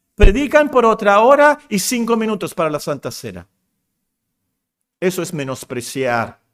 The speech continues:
la Santa Cena. Eso es fatal para la iglesia. La cena del Señor es el culto más importante de la iglesia. ¿Por qué?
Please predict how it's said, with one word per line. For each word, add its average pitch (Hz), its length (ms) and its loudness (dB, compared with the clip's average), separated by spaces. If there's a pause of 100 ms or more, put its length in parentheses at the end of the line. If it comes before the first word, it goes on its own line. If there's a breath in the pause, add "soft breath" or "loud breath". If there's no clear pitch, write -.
(180)
la 107 160 -12
Santa 95 640 -12 (320)
Cena. - 540 -20 (1800)
Eso 143 200 -6
es - 80 -8
fatal 90 320 -12 (400)
para 107 220 -8
la 90 80 -14
iglesia. 85 460 -20 (1160)
La 127 160 -4
cena 180 640 -4
del 135 160 -10
Señor 147 760 -6 (320)
es 131 400 -6 (160)
el 110 220 -10
culto 180 760 -6
más 143 560 -6
importante 113 960 -12
de 101 140 -14
la 87 80 -16
iglesia. 78 580 -20
¿Por 139 180 -6
qué? 190 520 -10